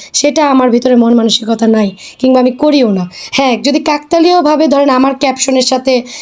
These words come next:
আমার টাইটেলের সাথে আজকে আমি এই ভিডিওটা দিয়েছি, আরেকজনের সাথে মিলে গেছে, তাহলে সেটা মনে করবেন সম্পূর্ণ কাকতালীয়। ওই একজনেরটা দেখে আরেকজনেরটা করা, সেটা আমার স্বভাবেই নাই।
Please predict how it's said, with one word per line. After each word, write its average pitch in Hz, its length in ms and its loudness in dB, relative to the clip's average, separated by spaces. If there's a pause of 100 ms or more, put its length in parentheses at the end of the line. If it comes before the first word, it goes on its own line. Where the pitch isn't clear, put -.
আমার 269 300 0
টাইটেলের 269 400 2
সাথে 262 260 -2
আজকে 254 280 0
আমি 262 160 2
এই 269 80 0
ভিডিওটা 269 300 0
দিয়েছি, 254 440 0 (280)
আরেকজনের 294 460 0
সাথে 294 280 0
মিলে 302 260 4
গেছে, 247 320 0 (260)
তাহলে 294 340 2
সেটা 294 240 0
মনে 277 260 2
করবেন 294 240 2
সম্পূর্ণ 254 420 0
কাকতালীয়। 254 540 -2 (260)
ওই 262 100 2
একজনেরটা 311 540 0
দেখে 330 260 0
আরেকজনেরটা 285 440 0
করা, 269 360 -2 (180)
সেটা 277 380 0
আমার 269 140 2
স্বভাবেই 277 540 2
নাই। 185 180 -2